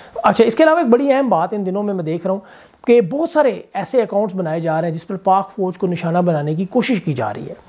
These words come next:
और उन अकाउंट्स के ऊपर जानबूझकर वो लोग या तो इमरान खान की तस्वीर लगाते हैं या वो तहरीक इंसाफ का कुछ लोगो लगाते हैं ताकि ये लगे कि ये लोग अब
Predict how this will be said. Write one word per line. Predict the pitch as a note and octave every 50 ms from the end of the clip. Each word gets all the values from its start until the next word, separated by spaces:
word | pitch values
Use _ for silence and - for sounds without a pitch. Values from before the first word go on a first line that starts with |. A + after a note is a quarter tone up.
| - - - - - - - -
और | G#3+ A#3+
उन | B3
अकाउंट्स | A#3+ G#3 G#3+ A3 A#3 A3+ -
के | B3
ऊपर | A3+ A#3 G#3
जानबूझकर | D#3+ E3+ A#3 B3+ C#4+ C#4 A3 F#3+ A#3 B3+ G#3 - A#3 G#3
वो | F3+ F#3 F#3+
लोग | G3 G3 G3 F3 F3
या | E3+ E3+
तो | - G3
इमरान | F3+ E3+ D#3 D3+ D#3
खान | D3 F#3+ G3
की | F#3 G3+
तस्वीर | F#3 G3 - - G#3 G#3
लगाते | G3+ F3+ F3+ E3+ E3+ F3+
हैं | F3+ F3 F3 - - - - - -
या | F#3+ F#3+
वो | F#3+ F#3 F3+
तहरीक | - F#3+ F3 F3 E3+ -
इंसाफ | G3 F#3 F3 F3+ E3+ D#3 D#3+ -
का | G#3+
कुछ | F#3 G3 E3+ - F#3+
लोगो | F3+ E3+ F#3+
लगाते | G3 F#3+ E3+ D#3+ D3+ - G#3
हैं | G#3
ताकि | A#3 A#3 A#3 C#4
ये | C4 B3
लगे | G#3+ G3 F#3 F3 B3 A#3 G#3 A3 - - _ _ _ _ _ -
कि | C4+ A#3
ये | G3 C4 C#4+ C#4
लोग | A#3+ A3+ A3+ A3+ A3
अब | - A3+ A#3 G#3+ A#3 A#3